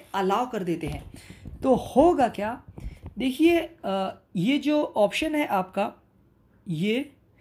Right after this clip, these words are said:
इस पर आप क्लिक करते हैं तो यहाँ आपको दिख जाता है क्विक ऐड, ये होता है आपका क्विक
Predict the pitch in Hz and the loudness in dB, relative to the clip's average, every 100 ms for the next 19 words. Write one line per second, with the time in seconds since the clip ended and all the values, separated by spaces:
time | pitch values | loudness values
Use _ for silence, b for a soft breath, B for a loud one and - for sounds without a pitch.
0 | b b - 320 330 330 262 277 254 214 | b b -6 2 2 2 -2 0 -2 0
1 | 208 220 - B B B B _ 214 208 | -2 -2 -6 B B B B _ -4 0
2 | 233 240 349 302 294 285 262 208 254 254 | 0 2 0 0 -4 -2 -4 -2 -2 -2
3 | 262 262 254 240 240 240 - - 180 170 | 0 -2 -2 -4 -4 -6 -16 -2 2 2
4 | 170 180 170 311 277 277 277 262 214 190 | -2 -4 2 4 4 4 0 -2 -2 -4
5 | 190 - 185 180 | -8 -6 -4 -4